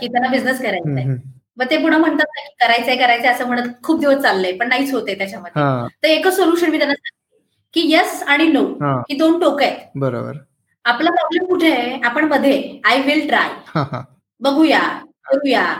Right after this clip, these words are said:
Speaker 1: आणि इथंच तुम्ही अडकता.
Speaker 2: हम्म.
Speaker 1: कारण तो "I will try" आहे ना, always leads to the failure, always lead to the negativity. No कडे जातो तो जास्त करून.
Speaker 2: हम्म.
Speaker 1: की मी काय म्हटलंय, की मी ट्राय करून बघेन.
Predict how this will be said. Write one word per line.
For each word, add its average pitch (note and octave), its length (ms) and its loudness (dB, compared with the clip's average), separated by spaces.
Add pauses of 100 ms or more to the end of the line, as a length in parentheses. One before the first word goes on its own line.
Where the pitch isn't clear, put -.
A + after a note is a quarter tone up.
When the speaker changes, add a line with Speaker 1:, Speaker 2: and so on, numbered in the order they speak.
(160)
Speaker 1:
आणि A3 160 0
इथंच E4 380 0
तुम्ही E4+ 160 2
अडकता. A3 360 -2
Speaker 2:
हम्म. C#3+ 280 -4
Speaker 1:
कारण C4+ 320 0
तो F#4 40 4
"I C#4+ 160 4
will F4+ 280 2
try" D#4+ 260 2
आहे D#4+ 140 0
ना, A#3 360 -2
always C#4 300 -2
leads C#4+ 260 0
to C#4 60 -6
the D4+ 140 2
failure, G#3+ 360 -2 (420)
always C4+ 380 0
lead D#4 200 0
to D#4 60 -2
the D#4 100 2
negativity. A3+ 680 0
No D#4 180 2
कडे D4+ 140 2
जातो A3+ 300 -2
तो F#3 100 -10
जास्त F#3+ 320 -6
करून. F3+ 180 -16
Speaker 2:
हम्म. D#3 300 -6 (140)
Speaker 1:
की E4 80 2
मी F4 140 4
काय F4+ 140 4
म्हटलंय, C#4 360 2
की C#4+ 140 -2
मी E4+ 100 4
ट्राय - 440 0
करून F#4 260 2
बघेन. G3+ 460 -2